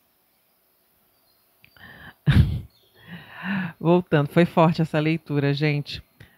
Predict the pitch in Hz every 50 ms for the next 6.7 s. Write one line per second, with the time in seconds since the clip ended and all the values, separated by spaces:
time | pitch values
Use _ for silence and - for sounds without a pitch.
0 | _ _ _ _ _ 151 156 156 151 151 151 147 143 143 139 135 135 131 131 131
1 | 135 117 110 - - - - - - _ _ _ - - - _ _ _ _ _
2 | _ _ _ - 156 175 196 - - 165 - - 156 151 151 151 147 151 143 147
3 | 147 147 - - 147 143 143 143 139 139 143 147 147 160 156 - - - - -
4 | _ _ - - _ - - - _ _ _ - - - _ _ - 143 147 151
5 | 156 - - 151 151 156 160 160 - - 156 156 160 165 170 165 - - - 160
6 | 160 160 160 165 165 165 165 165 165 165 160 156 151